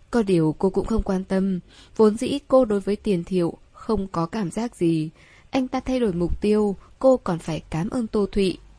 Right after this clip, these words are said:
Chỉ là ngàn vạn lần đừng khiến cô buồn nôn nữa là được.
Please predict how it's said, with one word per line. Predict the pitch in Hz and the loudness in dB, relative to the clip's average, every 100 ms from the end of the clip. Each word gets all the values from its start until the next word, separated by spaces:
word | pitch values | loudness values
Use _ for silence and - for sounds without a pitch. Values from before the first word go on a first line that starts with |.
| _ _ _ _ | _ _ _ _
Chỉ | - 196 | -4 -2
là | 165 160 160 160 151 - - | -2 -2 -2 -2 -4 -10 -8
ngàn | 202 185 | -2 -2
vạn | 175 190 185 | -2 -4 -2
lần | 180 175 160 - - | -2 0 -4 -8 -14
đừng | 196 233 208 | -2 0 0
khiến | 202 233 220 | -2 -2 -2
cô | - 254 240 | 2 2 4
buồn | 190 180 165 | 2 2 2
nôn | 190 214 202 | 0 0 0
nữa | 214 | -2
là | 269 185 | -2 -2
được. | 151 165 | 0 0